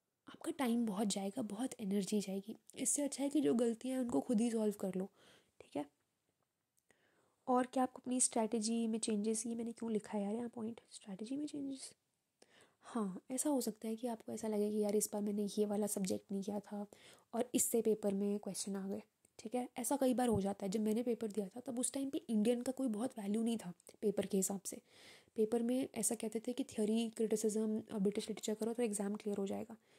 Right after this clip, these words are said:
मेरे पेपर में element of surprise था, इंडियन इतने क्वेश्चन था, मेरे टाइम पे इंट्रोड्यूस हुआ था,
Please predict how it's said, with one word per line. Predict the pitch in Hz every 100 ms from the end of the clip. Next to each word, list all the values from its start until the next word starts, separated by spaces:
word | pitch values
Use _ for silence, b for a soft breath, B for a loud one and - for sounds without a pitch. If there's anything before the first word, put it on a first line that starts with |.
| b b
मेरे | 233 240 262
पेपर | 262 262
में | 262 -
element | 240 240 247 233
of | 262
surprise | 220 - 202 196 -
था, | 285 254
इंडियन | 247 254 262 262 _ _ _
इतने | 277 - - 294
क्वेश्चन | 311 247 -
था, | 226
मेरे | 269 247
टाइम | 247 254
पे | 277
इंट्रोड्यूस | 254 220 220 233
हुआ | 196 175
था, | -